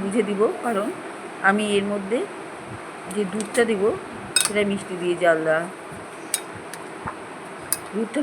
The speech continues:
কিন্তু অবশ্যই ঠান্ডা ফ্রিজের দুধ দিতে হবে, কারণ আমি এর মধ্যে বরফ মিশাবো না, কেননা বরফটা গলে যে এই টেস্ট নষ্ট করে দিবে, ওই জন্য বরফটা মিশাবো না।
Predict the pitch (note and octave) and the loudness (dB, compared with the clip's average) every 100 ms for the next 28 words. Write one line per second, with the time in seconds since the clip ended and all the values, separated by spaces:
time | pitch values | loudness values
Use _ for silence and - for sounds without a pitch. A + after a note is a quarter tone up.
0 | - B3 B3+ G#3 G#3+ A3+ C4 G4 - - | 2 6 8 8 6 2 -2 -2 -6 -10
1 | - - - A3 G#3 G#3 C4 - F#3 F#3+ | -10 -12 -2 0 4 6 6 6 4 2
2 | D#3+ D#3+ D3+ C#3+ E3+ D#3 D#3 F#3 - - | 0 -6 -6 -4 -2 -2 0 2 2 2
3 | - - - - - - - - - G#3 | 0 2 2 0 -12 -14 -14 -8 6 8
4 | A3+ A3+ G#3 G3+ G3+ G3+ G#3+ G3 F#3+ G3 | 8 4 2 0 -4 0 0 6 4 4
5 | G3+ F#3+ G3 F3 F3 F3+ C4+ - A3 G3+ | -2 -6 -4 -2 0 -2 -2 -6 -2 0
6 | F#3+ F#3 F#3+ G3 - G3+ F#3+ F#3+ G3 G3 | 2 4 2 0 2 0 2 0 0 2
7 | G3+ F#3+ F#3+ - - - - - F#3+ F#3 | 0 0 -4 -10 -14 -14 -10 0 0 0
8 | F3+ F3+ - F3+ F#3 E3+ D#3+ F#3 D#4+ - | -4 -4 -6 -6 -4 -4 -4 -4 -4 -8
9 | - - - F#3 F#3 A#3 A3 E3+ E3 G3+ | -12 -12 -6 -4 -2 0 2 0 0 -4
10 | G#3+ - - C#3+ D3+ | -4 -4 -6 -6 -8